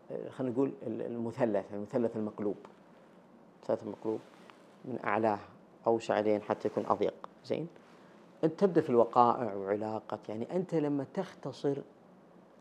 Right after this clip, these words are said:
دعواك في الصياغة و-، وتكتب الم-، الوقائع المؤثرة والتي لها أسانيد، هذا موضوع معقد ترى. هذا في دورات،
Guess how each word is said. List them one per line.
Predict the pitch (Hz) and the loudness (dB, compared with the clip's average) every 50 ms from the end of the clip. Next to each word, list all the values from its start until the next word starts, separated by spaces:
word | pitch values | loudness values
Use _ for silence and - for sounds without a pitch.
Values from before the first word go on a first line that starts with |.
| - 120 | -8 -6
دعواك | 127 110 110 117 117 120 113 104 - - - - - - - - - - - - - - | -4 -2 0 4 8 8 8 8 6 -2 -18 -20 -20 -20 -20 -20 -20 -20 -20 -20 -20 -12
في | - - | -10 -10
الصياغة | - - - 139 127 123 113 101 98 95 95 - - - - - - - - - | -10 4 8 10 10 10 10 8 4 -2 -6 -6 -20 -20 -20 -20 -20 -20 -14 -12
و-، | - 117 117 120 117 117 | -8 -4 -4 -4 -4 -4
وتكتب | 123 117 117 117 113 110 113 110 - - 117 - - 131 113 113 | -4 -4 -2 -4 -4 -6 -8 -8 -10 -12 -12 -4 -2 -2 0 0
الم-، | 120 113 107 107 107 107 | 0 0 2 0 0 -2
الوقائع | - - 107 101 107 104 104 104 104 - 120 123 110 113 | -2 -2 0 0 2 4 4 4 4 6 4 4 6 4
المؤثرة | 117 117 113 113 110 117 120 117 - - - 110 98 98 95 92 98 | 0 -2 0 0 2 2 0 0 -2 -4 -4 -4 -4 -4 -6 -2 -2
والتي | 98 98 95 98 - 110 | 0 0 0 0 0 0
لها | 107 110 110 104 - 113 | 0 2 0 0 -2 -2
أسانيد، | 110 - - 107 104 107 107 104 101 98 - 202 | -4 -2 -2 0 0 2 2 0 0 -2 -4 -6
هذا | 262 | -4
موضوع | 220 135 113 120 139 123 | -2 0 0 2 4 4
معقد | 110 110 101 107 - - - - - - | 4 4 2 2 2 0 -12 -14 -14 -16
ترى. | - - - - - - - - - - - - | -20 -20 -20 -20 -20 -20 -20 -20 -20 -20 -4 -2
هذا | 339 294 | -2 0
في | - 175 165 | 4 2 6
دورات، | 131 127 117 113 117 113 107 - - | 8 10 10 10 8 6 4 0 -10